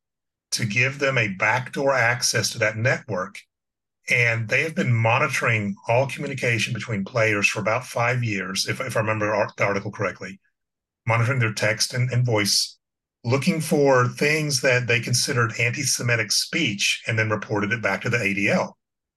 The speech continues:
So kids and adults, whoever's on the network, have been surveilled by a non-government agency for roughly five years.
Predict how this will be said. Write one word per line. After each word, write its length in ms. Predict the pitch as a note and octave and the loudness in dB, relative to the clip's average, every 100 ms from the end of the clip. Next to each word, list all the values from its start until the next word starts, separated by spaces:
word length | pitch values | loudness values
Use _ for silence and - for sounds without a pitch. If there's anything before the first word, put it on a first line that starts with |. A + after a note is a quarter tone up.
| _ _ _ _ _ _ | _ _ _ _ _ _
So 420 | - - A#2 G#2 G2 | -2 2 4 4 0
kids 720 | - B2 D3 G3 - - - A#2+ | 0 2 2 2 0 -2 -2 -2
and 220 | B2+ F3+ | 2 2
adults, 420 | G3 A#2 A2+ B2+ | 4 4 4 0
whoever's 340 | A#2+ B2 C3+ | 0 0 2
on 80 | C#3+ | 0
the 60 | C#3 | 2
network, 500 | C#3+ D#3 G#2+ G2+ - _ _ _ _ - | 0 2 2 2 -2 _ _ _ _ -2
have 280 | B2+ A#2+ A#2+ | 0 0 0
been 400 | B2 B2 B2+ B2 | 2 4 6 4
surveilled 960 | B2 - C#3 A#2+ A#2 C#3 F3+ A2 A2 - _ _ _ _ _ _ - | 4 2 2 2 2 4 4 4 2 -4 _ _ _ _ _ _ -6
by 320 | G2+ A2+ A#2+ C3 | 0 4 4 2
a 200 | A#2+ A2 | 0 0
non-government 1400 | G#2 G2+ G#2+ A#2+ C#3+ D#3 D#3 - A#2+ G#2+ G#2+ B2+ C3 D3 - _ - | 0 0 2 2 2 0 -4 -6 -4 0 0 2 0 -2 -8 _ 0
agency 760 | D#3+ G3+ D#3 - G#2 F#2+ A2+ - _ _ _ _ _ _ _ - | 4 6 6 2 0 -4 -6 -12 _ _ _ _ _ _ _ -6
for 100 | B2+ | 0
roughly 320 | A#2+ B2+ C3 | 4 4 2
five 340 | B2+ C3+ B2 A#2 | -2 2 2 2
years. 560 | A#2+ G2+ - - - | 0 -2 -2 -4 -4